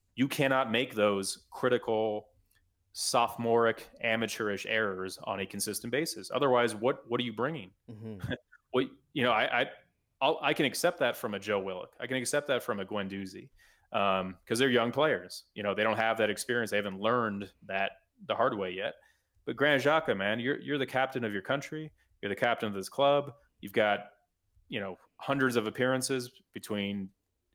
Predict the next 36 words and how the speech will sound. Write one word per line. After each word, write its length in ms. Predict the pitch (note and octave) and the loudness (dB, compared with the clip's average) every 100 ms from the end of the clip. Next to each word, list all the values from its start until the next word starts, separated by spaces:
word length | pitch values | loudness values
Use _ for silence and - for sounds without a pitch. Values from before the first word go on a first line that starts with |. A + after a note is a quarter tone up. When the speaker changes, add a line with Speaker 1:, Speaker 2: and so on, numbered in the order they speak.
| _ G2+ | _ -10
Speaker 1:
um, 200 | F#2+ F#2+ | -10 -6
Gladbach 540 | A2+ A2+ A#2+ B2 B2+ B2 | 0 0 2 2 2 0
and 80 | G2 | 0
Arsenal 380 | A#2+ - C3+ | 0 2 0
now. 260 | C#3 D3 D3 - - _ _ - | 0 0 -2 -10 -20 _ _ -10
What 280 | C3 D#3 | 0 2
the 60 | D3+ | 2
fuck? 340 | - F3+ C#3+ - - | 2 2 0 -6 -6
You 100 | C#3+ | 0
can't, 240 | D#3 D#3+ - - | 0 0 -8 -18
you, 140 | D3 - | -18 -14
you 80 | C#3+ | -2
just 160 | D3+ - | 0 2
can't 180 | C#3 | 2
do 120 | A#2+ E3 | 4 4
that 120 | E3+ | 2
anymore. 360 | G#2+ F#2+ F2+ - - | 0 -6 -10 -12 -2
And 80 | B2 | 0
it, 100 | C#3 | 2
and, 200 | C#3+ C3+ | 0 0
and 340 | C#3 B2+ A#2 - _ _ _ _ _ _ _ _ _ - | 2 2 0 -4 _ _ _ _ _ _ _ _ _ -4
so 460 | - C3+ B2+ B2+ - - _ _ _ _ _ _ _ _ _ - - | 2 4 4 0 -12 -20 _ _ _ _ _ _ _ _ _ -20 -8
we 200 | A#2+ C3 | -2 4
know 180 | D#3 D#3 | 6 6
that 160 | C#3 | 4
this 160 | B2+ B2 | 2 2
isn't 240 | B2+ A2+ | 0 2
a, 380 | G#2+ G2+ G2+ G2 | 0 0 -4 -8
a 40 | F#2+ | -4
one-off. 560 | G2+ G2+ F#2+ F#2+ A2 - | -2 -2 0 0 -2 -2
This 200 | G2 G#2 | -6 -6
isn't 260 | G2 G2 | -8 -8
a, 320 | F#2+ F#2+ F#2 G2 | -6 -4 -4 2
well, 560 | B2 A#2+ A#2+ A#2 A2+ - | 4 6 6 6 2 -2
you 120 | B2+ | -4
know, 240 | G2 F#2 | -4 -4